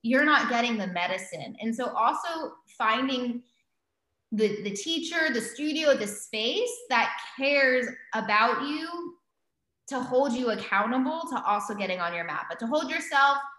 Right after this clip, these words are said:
find your teacher, book your classes, put it on a calendar, and have a su-, support system, if that's an accountability buddy or the studio or the teacher that holds you accountable when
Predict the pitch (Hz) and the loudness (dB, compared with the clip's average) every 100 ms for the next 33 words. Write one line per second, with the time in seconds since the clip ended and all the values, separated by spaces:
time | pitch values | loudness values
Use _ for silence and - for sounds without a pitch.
0 | - 240 247 262 254 233 - 226 214 214 | 0 2 2 0 -2 -6 -4 -2 -2 -4
1 | - 220 233 233 226 196 202 214 202 196 | -4 -4 -2 -2 4 4 4 -2 -4 -4
2 | - _ _ - 240 240 220 214 - - | -8 _ _ -4 2 4 4 2 -4 -10
3 | 226 220 196 196 202 208 208 214 294 302 | -8 0 2 2 2 2 2 2 2 -2
4 | 262 - - - - 202 202 294 294 - | -6 -8 -18 -14 -8 -8 -6 -8 -8 -4
5 | 285 262 226 202 214 208 202 202 185 180 | -2 -2 2 0 0 -4 -4 -4 -6 -4
6 | 302 302 285 269 277 277 285 - _ _ | -6 -4 -2 -2 0 -2 -4 -10 _ _
7 | _ 226 220 208 196 196 - 196 - - | _ 0 4 4 2 0 -6 -8 -8 -6
8 | 294 285 277 262 220 185 175 175 302 302 | -4 0 2 4 4 0 -4 -6 -4 -4
9 | - 285 269 196 175 233 277 233 254 254 | -4 -2 2 0 0 -4 -4 -4 -4 -4
10 | 190 185 190 202 240 262 311 330 - - | -6 -6 -2 0 -2 -2 -4 -6 -10 -12
11 | - 226 | -4 -2